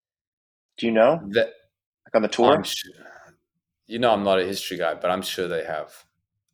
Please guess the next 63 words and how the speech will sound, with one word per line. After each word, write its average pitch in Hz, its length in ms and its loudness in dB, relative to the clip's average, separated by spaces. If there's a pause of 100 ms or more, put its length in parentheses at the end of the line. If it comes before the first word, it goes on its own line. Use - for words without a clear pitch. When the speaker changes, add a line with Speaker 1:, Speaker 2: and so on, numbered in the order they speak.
Speaker 2:
I 113 260 2 (360)
Speaker 1:
I 113 60 -10
can't 165 200 -2
remember 160 220 0
la-, 143 180 6
I 131 80 2
can't 175 180 -4
remember 175 100 -2
if - 60 -10
they 135 100 0
won 120 240 -2
a - 40 -2
tour 135 360 -4
event 101 200 0
last 98 220 0
year. 101 100 0
I - 20 0
know 123 120 2
they 127 120 -2
made 110 200 -4
so 123 100 -8
many 107 160 -6
finals, 107 360 0
but 98 100 -6
I 107 60 2
don't 127 100 -2
know 135 80 -2
if - 80 -8
they 110 100 -2
won 101 320 -4
one. - 280 -8 (880)
Speaker 2:
I 113 140 2
know, 131 300 6
Speaker 1:
I'm 143 60 6
curious 135 200 6
Speaker 2:
so 123 80 4
Speaker 1:
if - 120 -10
this 123 180 0
will 120 80 -2
be 120 80 4
Speaker 2:
I - 20 0
Speaker 1:
their 120 180 6
Speaker 2:
know 139 100 2
Speaker 1:
first, 131 240 6
Speaker 2:
they 113 80 4
Speaker 1:
like, - 100 -4
tour 110 320 -2
win. 90 260 -2 (760)
Speaker 2:
So 113 220 -4
I 120 80 0
know 127 180 2
they 117 140 8
lost, 107 640 2
like, 98 180 0
the 104 80 -4
one 113 200 2
that 113 120 -2
they 101 120 2
should - 280 0
have 110 180 0
won, 107 280 0
right, 98 340 2
in, 92 520 -8